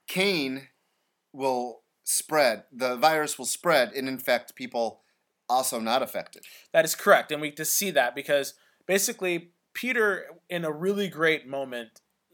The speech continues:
Speaker 2: says to Ben, "You're, this is wrong, and, and the reason why it's wrong is because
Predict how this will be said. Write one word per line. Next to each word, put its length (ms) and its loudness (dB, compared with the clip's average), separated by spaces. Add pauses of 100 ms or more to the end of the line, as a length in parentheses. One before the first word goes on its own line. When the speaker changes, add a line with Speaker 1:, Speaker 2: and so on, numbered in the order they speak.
Speaker 2:
says 600 2 (360)
to 140 -4
Ben, 460 2 (1080)
"You're, 360 -2
this 200 -2
is 200 -4
wrong, 440 6
and, 260 -8
and 180 0
the 60 -8
reason 300 -4
why 160 2
it's 160 -4
wrong 380 2
is 160 -6
because 580 0